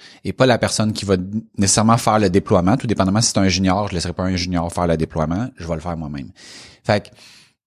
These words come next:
cette personne-là qui arrive en plein milieu d'un méga chantier, si on veut, tu sais, notre, notre entreprise comme un méga chantier,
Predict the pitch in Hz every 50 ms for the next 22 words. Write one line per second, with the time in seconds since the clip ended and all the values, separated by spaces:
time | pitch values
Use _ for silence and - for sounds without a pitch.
0 | _ _ - - 113 107 - - 160 - - 156 190 202 202 - - 117 101 104
1 | 117 127 139 131 117 104 104 92 - 117 113 117 127 135 131 113 101 98 101 110
2 | 127 135 113 104 92 90 90 92 92 92 104 107 98 107 113 120 127 - - 107
3 | 95 87 85 - - - 92 127 170 - - 135 110 95 95 120 143 131 147 123
4 | 95 85 - - 85 - 92 98 95 - 95 - - 113 117 113 - 101 90 85
5 | 80 87 92 98 90 104 104 - - 95 82 78 - - 104 120 139